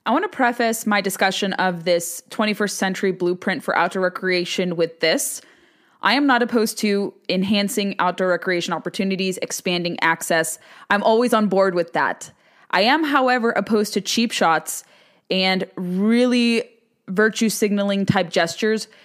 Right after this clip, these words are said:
which are really empty and don't have any meaningful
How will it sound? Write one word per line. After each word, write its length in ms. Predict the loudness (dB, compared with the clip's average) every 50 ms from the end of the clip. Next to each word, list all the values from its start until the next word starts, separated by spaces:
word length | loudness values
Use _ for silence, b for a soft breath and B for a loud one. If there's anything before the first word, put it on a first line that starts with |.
| b b b
which 160 | -4 -2 0
are 80 | 0
really 360 | 2 2 2 2 2 0 0 0
empty 480 | 0 0 0 0 0 0 0 0 0
and 100 | -2 -2
don't 180 | -2 0 0 0
have 140 | 0 0 0
any 140 | 0 -2
meaningful 880 | -2 -2 -2 -2 0 0 0 -2 -2 -2 -2 0 0 0 0 -2 -4